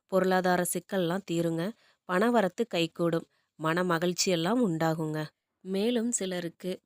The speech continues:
பூர்வீக சொத்து விவகாரம் வெளிப்படுங்க. பிள்ளைகளின் செயலால் உளைச்சல் ஏற்படுறதுக்கு வாய்ப்பு இருக்கு. அப்படின்னாலுமே ஆறாம் இடத்திற்கு குரு பார்வை உண்டாவதால உடல்நிலை சீராகுங்க.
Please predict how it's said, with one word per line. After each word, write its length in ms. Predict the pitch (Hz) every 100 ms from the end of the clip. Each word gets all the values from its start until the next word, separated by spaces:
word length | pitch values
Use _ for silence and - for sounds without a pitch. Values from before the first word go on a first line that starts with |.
| _ _ 208
பூர்வீக 480 | 226 233 233 190 196
சொத்து 340 | 175 165 214
விவகாரம் 580 | 180 165 175 175 156 170 165
வெளிப்படுங்க. 540 | 170 160 165 165 165 160 _ _ _ _
பிள்ளைகளின் 500 | 180 190 196 190 185 180
செயலால் 400 | 175 175 175 202
உளைச்சல் 380 | 175 208 - 247 185
ஏற்படுறதுக்கு 580 | 175 175 165 156 160 196
வாய்ப்பு 340 | 160 160 170
இருக்கு. 240 | 165 - - _ _ _
அப்படின்னாலுமே 800 | - 185 - 240 214 185 175 175 180 - 180
ஆறாம் 280 | 208 233 220
இடத்திற்கு 380 | 196 180 170 190
குரு 200 | 175 190
பார்வை 360 | 202 190 170 175 160
உண்டாவதால 560 | 160 170 160 156 156 165 180 _ _ _
உடல்நிலை 440 | 175 190 208 180 165 -
சீராகுங்க. 580 | 165 165 160 160 160